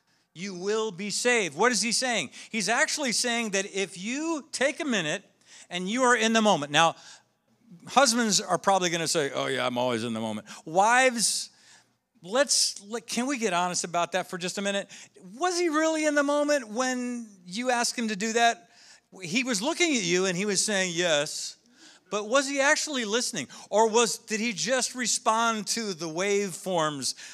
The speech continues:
that were going through his ears? Or maybe when you were talking to your children and they said they heard you,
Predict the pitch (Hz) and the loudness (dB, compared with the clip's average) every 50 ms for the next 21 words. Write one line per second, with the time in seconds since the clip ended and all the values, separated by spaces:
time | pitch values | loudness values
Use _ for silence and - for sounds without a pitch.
0 | - - 165 160 165 151 151 185 185 180 180 165 - - 175 160 165 160 131 165 | -8 -6 -6 -4 -4 -6 -6 -6 -6 -8 -10 -12 -12 -10 -10 -10 -10 -10 -8 -6
1 | 180 160 123 - - - - - - 214 233 233 254 294 330 339 339 339 330 320 | -6 -6 -8 -10 -14 -20 -12 -4 -2 -2 0 2 2 0 2 2 2 2 2 0
2 | 277 - - - - - 226 262 262 254 240 233 220 226 - 233 247 247 247 254 | 0 -4 -8 -14 -10 -6 -4 -4 -2 -2 -2 -2 -2 0 0 0 0 0 -2 -4
3 | 240 226 214 - 240 226 208 202 196 190 - - - 226 240 240 226 247 262 269 | -8 -8 -8 -8 -8 -6 -6 -6 -6 -4 -4 -2 -2 0 -2 -2 -2 -2 -2 -2
4 | 269 262 254 220 - - - - - - - 190 196 202 190 196 202 196 185 - | -2 -2 -4 -6 -8 -14 -20 -20 -16 -8 -4 -4 -4 -2 -2 -2 0 2 2 2
5 | - - 240 247 277 294 285 269 277 285 285 247 190 - 277 302 302 302 285 277 | 2 2 2 2 2 2 2 4 4 4 4 0 -4 -4 -2 -2 -2 -2 -2 -2
6 | 294 302 302 302 311 311 269 | -2 -2 -2 -2 -2 -4 -6